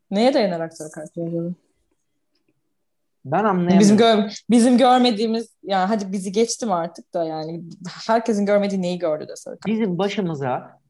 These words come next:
Speaker 2: ne geliyorsa bu Fenerbahçelilerden geliyor abi. Ne ge-, yani böyle ben Fenerbahçeli medyada, gazetelerde, e, belli kanallarda, isimlerini vermeyeyim şimdi. Yapmayın abi.
Speaker 1: K V K K.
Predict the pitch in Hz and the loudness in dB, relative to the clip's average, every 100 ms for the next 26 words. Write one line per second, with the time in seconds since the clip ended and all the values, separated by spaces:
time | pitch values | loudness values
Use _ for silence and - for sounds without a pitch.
0 | - 170 196 185 139 117 123 190 160 156 | -8 -4 0 0 0 -4 -6 -6 -4 -6
1 | 214 165 156 160 139 139 139 131 120 120 | -6 -6 -6 -6 -6 -6 -6 -4 -6 -8
2 | 113 104 104 101 95 113 _ _ _ 143 | -8 -10 -12 -12 -16 -20 _ _ _ -12
3 | 160 156 123 135 120 127 143 151 151 147 | -10 -10 -8 -8 -8 -8 -6 -4 -4 -6
4 | - - _ - 175 170 170 190 175 170 | -12 -20 _ -8 -6 -6 -6 -6 -4 -4
5 | 143 123 - 127 175 165 147 131 120 117 | -4 -6 -8 -8 -6 -6 -6 -6 -8 -6
6 | 143 185 _ _ - 151 156 160 143 127 | -8 -10 _ _ -6 -4 -4 -6 -6 -6
7 | 110 - 110 127 _ _ _ _ _ _ | -8 -10 -14 -16 _ _ _ _ _ _
8 | _ - 120 120 143 156 156 156 156 156 | _ -8 -6 -6 0 0 0 -6 -6 -8
9 | 156 139 131 123 113 113 151 - 147 143 | -6 -4 -4 -6 -8 -10 -10 -14 -12 -10
10 | 143 143 143 139 131 113 - 107 107 147 | -8 -6 -6 -6 -10 -12 -14 -18 -16 -16
11 | _ _ _ _ - 170 - - 139 113 | _ _ _ _ -12 -10 -10 -12 -10 -6
12 | 120 208 185 180 185 196 165 190 170 | -2 4 4 4 4 4 2 0 -2